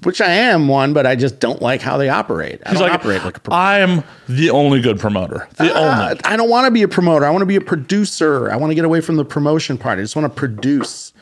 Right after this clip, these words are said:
Speaker 1: That's what I love to do. I love producing and performing. The promoting, kids, leave that for the kids and the up-and-coming comics. They can do that shit.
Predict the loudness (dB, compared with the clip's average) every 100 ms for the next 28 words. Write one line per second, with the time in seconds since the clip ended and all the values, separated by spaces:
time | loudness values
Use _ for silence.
0 | -20 -20 _ -6 -4 -2 -2 0 2 2
1 | 0 -2 -2 0 0 0 -2 -4 -4 -4
2 | -4 -4 -4 -6 -6 -4 -4 -4 -4 -2
3 | 0 2 2 0 -2 -4 -16 -20 -20 -20
4 | _ -18 -10 -8 -2 0 -2 -6 -6 -2
5 | 0 0 0 0 0 0 2 2 2 0
6 | -2 -2 -2 -2 -2 -4 -4 -2 0 2
7 | 0 0 -2 -4 -4 -4